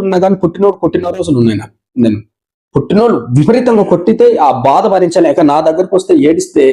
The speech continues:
ఇంకా మనం ఇంటికి పోలేమయ్యా అని చెప్పేసి అని అన్న రోజులు కూడా ఉన్నాయి. ఏ కొన్ని రోజులు ఉన్న తర్వాత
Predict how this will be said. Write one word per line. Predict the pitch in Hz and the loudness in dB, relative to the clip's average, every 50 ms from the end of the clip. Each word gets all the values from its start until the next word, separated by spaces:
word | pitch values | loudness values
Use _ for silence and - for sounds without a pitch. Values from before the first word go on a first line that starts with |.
| - _ _ - _ _ - _ _ _ _ _ - 139 | 0 _ _ -20 _ _ -20 _ _ _ _ _ 0 0
ఇంకా | 143 - 180 170 175 | 2 2 2 2 2
మనం | 170 160 143 131 139 | 2 2 2 2 2
ఇంటికి | 170 185 233 262 226 247 | 2 2 2 2 2 2
పోలేమయ్యా | 247 226 220 208 202 196 190 185 | 2 2 2 2 2 2 2 2
అని | 180 175 | 2 0
చెప్పేసి | 170 165 170 160 180 | 0 0 0 0 2
అని | 156 151 | 0 2
అన్న | 151 147 151 147 147 | 2 2 2 0 0
రోజులు | 139 135 139 139 143 | 0 2 2 2 0
కూడా | 151 160 143 | 0 -2 -6
ఉన్నాయి. | 107 107 - - _ _ _ _ _ _ _ _ _ _ _ - | -6 -6 -8 -14 _ _ _ _ _ _ _ _ _ _ _ -4
ఏ | - 131 160 165 170 165 165 | 0 2 2 2 0 0 0
కొన్ని | 190 190 185 180 | 0 0 2 2
రోజులు | 202 226 220 226 208 | 2 2 2 2 2
ఉన్న | 196 196 196 185 | 2 0 2 0
తర్వాత | 196 185 185 185 | 0 0 0 0